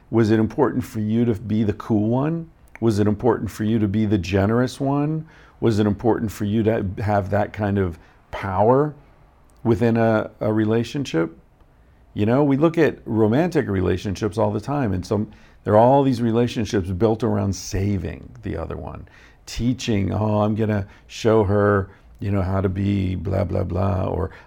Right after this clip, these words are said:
I'm gonna, you know, reform this man. He's got a,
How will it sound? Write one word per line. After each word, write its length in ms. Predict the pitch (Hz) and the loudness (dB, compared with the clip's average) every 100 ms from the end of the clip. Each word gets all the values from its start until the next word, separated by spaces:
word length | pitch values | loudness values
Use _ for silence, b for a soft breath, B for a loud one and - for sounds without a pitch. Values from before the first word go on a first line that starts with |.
| - | -4
I'm 180 | 113 | 2
gonna, 400 | 127 120 110 107 101 | 4 4 4 2 0
you 160 | 104 | 0
know, 140 | 107 104 | 0 0
reform 640 | 98 113 113 120 117 117 | 0 -2 -2 -2 2 2
this 260 | 104 101 - | 2 0 -2
man. 520 | 101 120 113 110 101 | 2 2 2 2 2
He's 240 | 113 117 | 0 0
got 240 | 120 127 | 2 4
a, 120 | 117 | 4